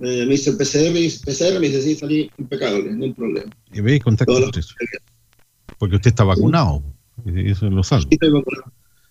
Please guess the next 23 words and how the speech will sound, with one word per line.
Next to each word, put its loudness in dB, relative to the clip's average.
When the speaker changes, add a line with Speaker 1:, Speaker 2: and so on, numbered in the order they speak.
Speaker 2:
Entonces, 2
Speaker 1:
Eh, -4
tengo 2
las -2
cuatro 0
vacunas. -2
Speaker 2:
para -10
que -12
se -10
dé -6
cuenta, -12
las -8
cuatro -2
vacunas. -2
Speaker 1:
Ah, 2
Speaker 2:
Yo 6
tengo 4
Speaker 1:
cuatro -2
Speaker 2:
tres 0
Speaker 1:
vacunas. -2
Speaker 2:
nomás -2
todavía, -4
porque -2